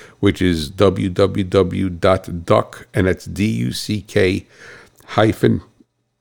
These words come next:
designs, D E S I G N, not S, D E S I G, duck design dot com. He also has a Facebook page and an Insta-, Instagram page.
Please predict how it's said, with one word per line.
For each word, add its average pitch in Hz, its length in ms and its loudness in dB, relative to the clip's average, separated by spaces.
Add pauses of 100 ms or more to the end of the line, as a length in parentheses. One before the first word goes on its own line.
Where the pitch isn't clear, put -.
(280)
designs, 101 600 0
D 101 200 -2
E 101 120 2
S 107 140 0
I 92 160 4
G 98 360 -6
N, 90 160 2
not 92 180 2
S, 85 220 0
D 95 340 -8
E 104 40 4
S 95 140 0
I 92 100 2
G, 87 160 -10
duck - 540 -4
design 95 440 0
dot 87 240 0
com. 101 280 2 (500)
He 113 120 2
also 104 240 4
has 90 140 2
a 85 40 0
Facebook - 760 -4
page 104 340 -2
and 85 180 0
an 110 200 0
Insta-, - 320 -8
Instagram 82 760 -2
page. - 320 -6